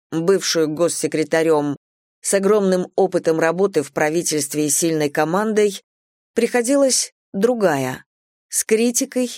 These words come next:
и сомнениями относительно её суждений.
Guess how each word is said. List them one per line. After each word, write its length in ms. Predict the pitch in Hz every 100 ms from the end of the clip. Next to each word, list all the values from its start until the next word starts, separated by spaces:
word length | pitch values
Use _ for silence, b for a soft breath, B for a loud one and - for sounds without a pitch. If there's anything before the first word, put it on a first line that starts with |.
| -
и 120 | 190
сомнениями 840 | 185 170 160 160 185 196 202 202 185
относительно 760 | 160 160 151 143 165 196 175
её 300 | 151 147 151
суждений. 800 | 147 165 165 160 135 - - -